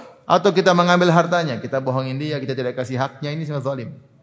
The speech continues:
Atau ki-, terkait harga dirinya, kita menjatuhkan dia, kita menggibah dia, kita merendahkan dia, maka zalim kembali kepada tiga perkara tersebut. Jangan kita berbuat zalim,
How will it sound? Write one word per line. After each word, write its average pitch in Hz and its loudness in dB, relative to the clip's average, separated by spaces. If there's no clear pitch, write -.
Atau 202 6
ki-, 208 -4
terkait 208 2
harga 196 4
dirinya, 196 2
kita 147 -2
menjatuhkan 131 0
dia, 147 2
kita 135 -2
menggibah 127 0
dia, 143 0
kita 135 -2
merendahkan 123 -2
dia, 147 6
maka 135 2
zalim 143 2
kembali 131 0
kepada 117 -2
tiga 117 -2
perkara 107 -4
tersebut. 90 -6
Jangan 135 4
kita 110 -4
berbuat 110 -2
zalim, 190 6